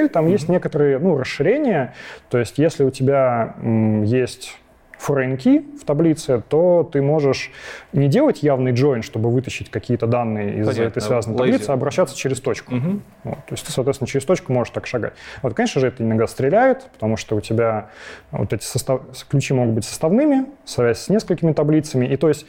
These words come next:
Speaker 1: ты вроде бы написал одну строчку просто через точку, а на самом деле на стороне субд это преобр-, преобразуется в запрос с десятком джойнов,
Speaker 2: Мгм.
Speaker 1: который субд, собственно, и подкладывает. Вот. А, но запросы...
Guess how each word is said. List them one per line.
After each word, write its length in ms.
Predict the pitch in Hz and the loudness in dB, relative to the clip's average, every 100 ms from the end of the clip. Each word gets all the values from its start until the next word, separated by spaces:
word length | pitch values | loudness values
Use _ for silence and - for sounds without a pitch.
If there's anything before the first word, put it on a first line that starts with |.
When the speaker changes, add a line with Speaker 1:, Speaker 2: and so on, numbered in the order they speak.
| - | -6
Speaker 1:
ты 80 | 175 | 0
вроде 220 | 165 180 | 2 4
бы 100 | 160 | 4
написал 580 | 151 147 156 165 139 131 - | 2 0 0 0 2 0 0
одну 220 | 135 160 | 0 0
строчку 540 | - 156 131 - 127 | 2 2 2 -2 -4
просто 320 | 110 139 - | -2 -2 -4
через 240 | - 147 165 | -4 -4 0
точку, 360 | 330 339 - | 0 0 0
а 40 | 160 | 0
на 100 | 165 | 0
самом 240 | - 175 | 2 4
деле 180 | 226 247 | 4 4
на 80 | 156 | 2
стороне 320 | 147 160 160 | 0 0 0
субд 260 | - 147 180 | 2 2 4
это 480 | 202 - 135 127 107 | 2 2 2 2 0
преобр-, 260 | 131 127 139 - _ - | -2 -2 -4 -12 _ -2
преобразуется 580 | 139 139 156 160 147 | 2 4 4 2 2
в 40 | 123 | 0
запрос 360 | 135 170 175 - - | 0 2 0 0 -2
с 60 | 123 | 2
десятком 460 | 127 - 139 120 | 2 2 -2 0
джойнов, 320 | 131 269 302 - - - | 2 2 0 -4 -10 -4
Speaker 2:
Мгм. 240 | 120 127 | -2 -2
Speaker 1:
который 540 | 123 156 190 175 156 139 | 0 2 4 4 4 2
субд, 260 | - 120 151 165 | 0 0 2 2
собственно, 280 | 123 - | -2 -4
и 20 | 127 | -2
подкладывает. 580 | 131 131 98 92 98 - - - - - - - | -2 -2 -2 -4 -8 -10 -20 -20 -18 -18 -18 -12
Вот. 300 | 143 127 117 - - | -6 -2 -2 -4 -6
А, 580 | 120 117 113 110 107 - | -2 0 0 0 -2 -2
но 580 | 120 143 202 202 202 - - _ _ _ - - - - - - - | 0 2 2 0 -4 -12 -20 _ _ _ -20 -20 -20 -20 -20 -20 -6
запросы... 480 | 127 131 190 202 165 | -2 0 2 0 -2